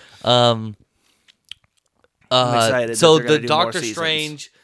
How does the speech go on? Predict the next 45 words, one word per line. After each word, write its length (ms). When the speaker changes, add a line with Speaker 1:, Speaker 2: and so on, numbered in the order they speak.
Speaker 1:
is, 340
the 220
Strange 440
Supreme 600
is 180
now 220
a 120
Watcher, 520
technically, 600
right? 360
Speaker 2:
Yeah, 160
kind 340
of. 120
Speaker 1:
'Cause 140
Speaker 2:
He's 40
like 100
Speaker 1:
he's 60
Speaker 2:
a 40
Speaker 1:
ta-, 120
Speaker 2:
mini 120
Watcher. 300
Speaker 1:
he's 160
tasked 380
to 60
stay 320
around 580
in, 400
in 320
the 180
Speaker 2:
He's, 300
he's 260
sitting 280
in 140
his 200
own 240
prison 400
watching, 800
uh, 400
Zola 580
and 420
Killmonger 800
in 220
their 260
own 200
prison. 420